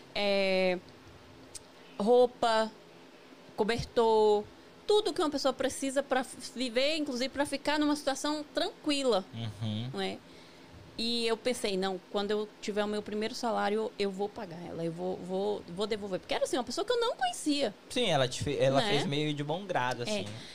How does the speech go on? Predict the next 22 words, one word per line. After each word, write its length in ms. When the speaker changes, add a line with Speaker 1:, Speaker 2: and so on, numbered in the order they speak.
Speaker 1:
E 80
aí 100
a 60
irmã 180
dela 220
tinha 160
chegado 320
também 220
do 80
Brasil, 580
há 120
alguns 280
meses 500
atrás, 360
morava 320
ela, 280
a 80
irmã 400
e 40
mais 260
uma 160
amiga. 400